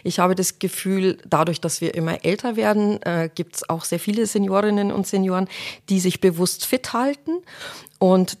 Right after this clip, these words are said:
da sehe ich schon eine Chance, dass, wenn man die einbezieht, ähm, die sicherlich auch sowas nutzen können. Denn ich denke, äh, jeder überlegt sich ja dann ab einem gewissen Alter, also fange ja ich schon an,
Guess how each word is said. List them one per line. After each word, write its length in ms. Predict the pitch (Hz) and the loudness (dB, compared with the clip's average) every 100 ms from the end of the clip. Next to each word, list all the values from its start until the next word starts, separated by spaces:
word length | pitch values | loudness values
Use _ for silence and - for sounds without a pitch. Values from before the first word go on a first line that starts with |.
| - | 2
da 260 | 170 175 | 4 4
sehe 260 | 220 220 208 | 4 2 2
ich 160 | 202 | 2
schon 220 | - 208 240 | 2 2 2
eine 260 | 208 214 | 2 2
Chance, 580 | 185 180 190 233 247 226 | 2 2 2 2 4 4
dass, 300 | 214 190 - | 2 0 0
wenn 140 | 190 | 2
man 200 | 196 190 | 2 2
die 180 | 185 185 | 0 0
einbezieht, 840 | 165 180 208 214 - 214 294 - - - - - | 2 2 0 -2 -2 0 0 -4 -20 -18 -16 0
ähm, 400 | 180 180 190 190 185 - | 4 6 6 6 2 -2
die 140 | 196 196 | 0 2
sicherlich 580 | - 180 226 208 208 - | 0 2 2 2 2 0
auch 120 | 180 | 0
sowas 400 | - 185 190 - | 0 0 0 0
nutzen 380 | 196 - - 214 | 0 0 2 2
können. 400 | 180 170 165 165 | 4 2 2 2
Denn 180 | 175 | 2
ich 160 | 180 180 | 2 -2
denke, 380 | 180 190 226 226 - - - - _ 180 | 0 2 0 -2 -6 -20 -20 -20 _ 0
äh, 160 | 170 | 2
jeder 340 | 165 170 180 185 | 2 4 6 6
überlegt 460 | 180 185 175 180 | 4 2 2 0
sich 200 | - 214 | 0 2
ja 100 | 202 190 | 4 4
dann 160 | 185 | 4
ab 160 | - - | 2 0
einem 200 | 185 185 | 0 2
gewissen 380 | 180 185 185 180 | 0 0 0 2
Alter, 360 | 127 180 - | 2 2 2
also 180 | - 175 | 0 -2
fange 280 | 175 175 170 | -4 -4 -4
ja 60 | 170 | -4
ich 160 | 202 | -2
schon 120 | - 226 | -2 0
an, 180 | 269 | -2